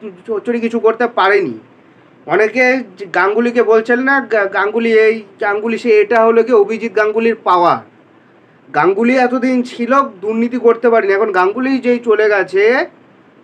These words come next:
ব্যাস, অমনি দুর্নীতি করা শুরু হয়ে গেছে। So বন্ধুরা, এটাই হলো আজকেকার আপডেট। So এরকম আপডেট পেতে হলে অবশ্যই আমাদের চ্যানেল নিউজ আর অরিন্দমকে সাবস্ক্রাইব করে আমাদের পাশে থাকবেন। দেখা হচ্ছে পরের ভিডিওতে, ভালো থাকবেন সবাই।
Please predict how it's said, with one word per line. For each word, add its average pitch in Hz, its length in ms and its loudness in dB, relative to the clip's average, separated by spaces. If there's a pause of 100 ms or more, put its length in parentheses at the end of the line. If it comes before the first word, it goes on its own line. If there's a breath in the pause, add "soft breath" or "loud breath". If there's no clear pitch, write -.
(280)
ব্যাস, 214 320 2
অমনি 220 380 2
দুর্নীতি 214 440 -6
করা 262 440 0 (320)
শুরু 214 300 -2
হয়ে 185 180 4
গেছে। 123 260 -8 (1200)
So 170 100 0
বন্ধুরা, 233 500 2 (760 soft breath)
এটাই 202 260 0
হলো 240 140 2
আজকেকার 233 380 2
আপডেট। 226 300 0
So 247 120 -2
এরকম 214 320 2
আপডেট 226 280 0
পেতে 220 200 0
হলে 233 140 2
অবশ্যই 208 280 -2
আমাদের 220 320 0
চ্যানেল 240 260 0
নিউজ 214 180 -2
আর 202 100 2
অরিন্দমকে 240 460 0
সাবস্ক্রাইব 220 380 -4
করে 214 120 -2
আমাদের 202 180 -4
পাশে 196 280 -4
থাকবেন। 226 340 -2
দেখা 196 240 0
হচ্ছে 220 200 -2
পরের 214 300 -2
ভিডিওতে, 233 340 -2
ভালো 185 220 0
থাকবেন 196 300 -2
সবাই। 131 280 -8